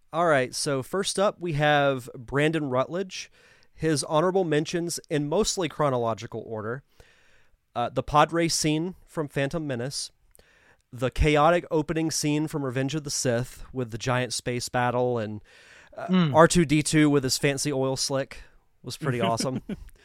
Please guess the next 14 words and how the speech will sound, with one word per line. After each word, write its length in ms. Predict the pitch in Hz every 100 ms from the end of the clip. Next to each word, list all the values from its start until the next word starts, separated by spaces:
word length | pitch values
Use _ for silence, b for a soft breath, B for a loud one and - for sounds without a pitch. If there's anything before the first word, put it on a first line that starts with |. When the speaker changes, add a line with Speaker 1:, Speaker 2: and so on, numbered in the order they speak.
| B B B B B _ _ _ _ -
Speaker 1:
Uh, 420 | 139 135 135 139 147
in 100 | 147
Revenge 260 | 139 190
of 60 | 180
the 80 | 165
Sith, 400 | - 165 170 -
when 160 | 143
Palpatine 600 | 135 143 139 - 156 147
kills 320 | 135 147 135 131
Mace 240 | 131 120
Windu, 420 | 120 127 131 139
he 120 | 131
specifically 580 | 135 - - 143 139 143
re-, 240 | 123 135